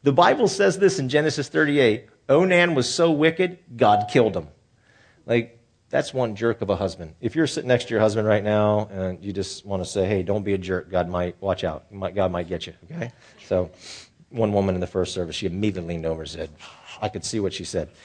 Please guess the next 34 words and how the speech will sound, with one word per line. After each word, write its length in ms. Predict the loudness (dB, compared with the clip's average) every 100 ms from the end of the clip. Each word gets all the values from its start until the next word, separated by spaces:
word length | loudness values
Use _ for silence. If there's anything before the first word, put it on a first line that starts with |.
| -20
So 380 | 2 6 8 6 0 -20 _ _ _ _ _
kills 480 | -20 -14 -6 -6 -6
him. 160 | -10 -14 _ _ _ _ _ _ _
Now, 100 | -4
they 120 | -2
had 160 | 0 0
a 20 |
law 300 | -2 -4 -6
back 260 | -6 -8 -10
then, 220 | -16 -14 -10
and 100 | -10
the 60 |
law 220 | -6 -8
was 200 | -8 -12
this. 400 | -16 -16 -16 -20 _
Here, 140 | -4 -4
here's, 300 | -2 -4 -4
here 160 | -6
was. 200 | -4 -8 -12 _ _ _ _ _ _ _ _ _ _ _ _ _
If 500 | -4 0 0 -2 -18 _ _ _ _ _
a 80 | 0
brother 400 | 0 2 2 4
died, 300 | 2 2 2
like 100 | 0
an 100 | -2
older 260 | -2 -2 -2
brother 240 | -2 0
died, 260 | 2 2 4
they 120 | 2
didn't 120 | 0
have 100 | -4
any 100 | -6
kids 400 | -8 -6 -4 -4
yet, 280 | -6 -6 -8